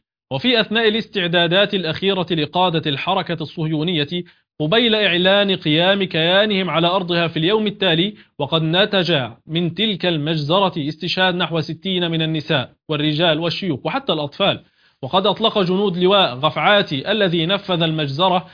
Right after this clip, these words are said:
النار حينها على كل شيء يتحرك من دون تمييز. والمجزرة الثالثة مجزرة قبية،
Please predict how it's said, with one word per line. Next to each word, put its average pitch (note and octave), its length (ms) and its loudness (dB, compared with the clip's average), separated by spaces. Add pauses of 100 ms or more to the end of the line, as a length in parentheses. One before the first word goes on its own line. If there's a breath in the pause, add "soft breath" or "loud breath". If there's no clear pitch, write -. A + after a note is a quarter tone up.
(160 loud breath)
النار G#3+ 280 2
حينها A3+ 240 0
على G3 200 4
كل A3 240 -2
شيء A3 240 0
يتحرك F#3 420 -2
من F3+ 180 -2
دون G#3 240 -2
تمييز. E3+ 500 -2 (320)
والمجزرة G3 840 2
الثالثة F3+ 640 0
مجزرة F3+ 440 2
قبية، F#3 500 -2